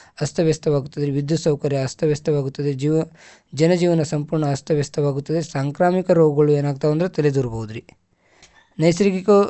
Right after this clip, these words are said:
ವಿಕೋಪಗಳಿಗೆ ಕಾರಣಗಳು ಏನಾಗ್ತಾವೆ ಅಂದ್ರೆ ಅರಣ್ಯ ನಾಶ ರೀ, ನಗರೀಕರಣ, ಗಣಿಗಾರಿಕೆ, ರೈಲು ಮತ್ತು ರಸ್ತೆ ಮಾರ್ಗಗಳ ನಿರ್ಮಾಣ ರೀ, ಆಣೆಕಟ್ಟುಗಳ ನಿರ್ಮಾಣ,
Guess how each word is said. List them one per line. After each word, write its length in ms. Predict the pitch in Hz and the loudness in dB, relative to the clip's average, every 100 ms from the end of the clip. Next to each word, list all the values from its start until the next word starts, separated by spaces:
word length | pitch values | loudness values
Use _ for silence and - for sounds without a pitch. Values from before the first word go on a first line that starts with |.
| - _ 131 - 151 | -4 _ -20 -12 -4
ವಿಕೋಪಗಳಿಗೆ 840 | 147 180 185 180 170 165 165 175 | 0 2 2 2 2 4 4 0
ಕಾರಣಗಳು 480 | 170 151 156 160 151 | 2 2 4 4 2
ಏನಾಗ್ತಾವೆ 440 | 147 139 147 147 | 2 -2 -2 -2
ಅಂದ್ರೆ 160 | 165 156 | 0 0
ಅರಣ್ಯ 260 | 143 151 | 0 0
ನಾಶ 280 | 151 139 - | 0 0 0
ರೀ, 120 | 143 | 0
ನಗರೀಕರಣ, 560 | 143 131 135 147 139 139 147 | 0 2 0 0 -2 -2 -2
ಗಣಿಗಾರಿಕೆ, 840 | 143 131 139 143 139 131 135 135 | -2 -2 0 0 0 -2 -2 -2
ರೈಲು 360 | 120 135 156 | -2 0 0
ಮತ್ತು 320 | 151 139 - 151 | 0 -2 -2 -2
ರಸ್ತೆ 380 | 135 - 156 | -2 -4 -2
ಮಾರ್ಗಗಳ 440 | 151 135 127 131 135 | -2 -2 -4 -4 -4
ನಿರ್ಮಾಣ 520 | 127 120 135 139 127 | -4 -4 -4 -4 -4
ರೀ, 180 | 123 143 - - - - | -6 -8 -10 -20 -20 -4
ಆಣೆಕಟ್ಟುಗಳ 600 | 139 170 175 156 160 156 | 2 2 2 0 4 4
ನಿರ್ಮಾಣ, 440 | 147 139 139 135 | 4 0 0 0